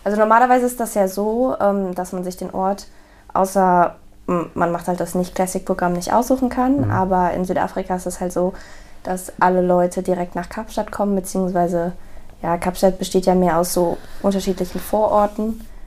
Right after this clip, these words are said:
Speaker 1: Und man kommt halt, oder jeder Austauschschüler kommt in einen Vorort rings um Kapstadt,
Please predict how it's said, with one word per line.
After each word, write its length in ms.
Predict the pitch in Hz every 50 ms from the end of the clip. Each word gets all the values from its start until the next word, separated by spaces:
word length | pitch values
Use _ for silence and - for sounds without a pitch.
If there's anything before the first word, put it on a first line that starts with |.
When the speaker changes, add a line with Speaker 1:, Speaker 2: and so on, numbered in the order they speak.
| - - - -
Speaker 1:
Und 340 | 180 175 170 170 175 175 -
man 140 | 170 170
kommt 240 | 170 - 175 180 -
halt, 340 | 180 180 175 175 - - - - -
oder 120 | 196 165
jeder 260 | 165 165 175 180 - -
Austauschschüler 400 | 185 - 180 180 - 202 175 175
kommt 240 | - 180 175 -
in 60 | 196 180
einen 160 | 180 180 175
Vorort 680 | - - 180 175 175 170 175 175 180 175 202 - - - - - - - - - - - - -
rings 420 | 180 180 175 - - - - - - - - - - -
um 160 | - 175 175
Kapstadt, 500 | - 180 156 - - - - 190 - -